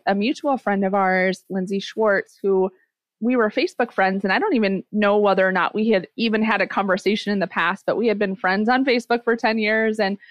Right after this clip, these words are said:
I just was following her social media journey. And I was like, reached out to her and I said, "I don't know what you're doing, but it looks super fun." And this was totally out of character for me. This is something I never would have done. And I just remember having the phone call with her where she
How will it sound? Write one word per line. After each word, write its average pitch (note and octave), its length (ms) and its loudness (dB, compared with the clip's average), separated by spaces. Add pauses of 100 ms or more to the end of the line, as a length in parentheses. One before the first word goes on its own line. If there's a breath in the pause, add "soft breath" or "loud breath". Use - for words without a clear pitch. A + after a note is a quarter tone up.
(200 loud breath)
I G#3+ 420 2
just - 200 -8
was G#3+ 120 -8
following C#4+ 400 2
her A3+ 380 2
social A3+ 320 -2
media G#3 320 0
journey. G3+ 300 -2
And G#3 100 -2
I G3 40 0
was G3+ 140 -2
like, F#3 320 0
reached A3+ 300 -2
out G#3 180 2
to G#3 100 -2
her G3 120 2
and F#3+ 80 0
I F#3 80 0
said, F#3 200 -4
"I G3+ 100 2
don't F#4+ 140 -2
know F4+ 100 0
what E4 140 0
you're C#4 140 0
doing, C#4 480 2
but B3 100 2
it - 100 0
looks - 180 -4
super B3 240 -2
fun." A#3 440 0 (360 loud breath)
And B3 140 2
this F4+ 140 -2
was D#4+ 300 0
totally C4+ 520 0
out G#3+ 240 2
of G3+ 360 2
character F#3+ 380 0
for - 160 -10
me. E3+ 140 -6
This F#3+ 180 -4
is A3+ 100 -6
something G3+ 300 -4
I F#3+ 100 -4
never F#3 460 0
would F3+ 180 0
have F3+ 140 -6
done. F3+ 340 0 (440 soft breath)
And G#3+ 540 0
I A3+ 60 0
just B3+ 220 -6
remember A3+ 360 2
having G#3 380 0
the G3 80 -2
phone F#3 220 -4
call F#3 220 -4
with F#3+ 180 -2
her F#3 240 2
where F#3 240 0
she G3+ 460 -2